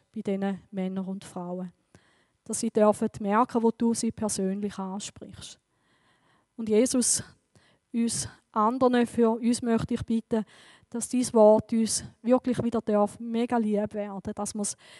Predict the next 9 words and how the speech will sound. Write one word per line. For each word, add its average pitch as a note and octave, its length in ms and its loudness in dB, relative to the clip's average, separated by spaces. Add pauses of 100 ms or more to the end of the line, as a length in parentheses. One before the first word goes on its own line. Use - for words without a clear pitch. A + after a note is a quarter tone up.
(800)
hören, A3+ 500 6
dass A3+ 160 -2
wir's A3 160 -4
so A#3 80 -2
gerne G#3 220 0
suchen, D4 540 2 (120)
dass A#3+ 220 -4
wir's A#3+ 240 -6
hören, G3 400 -6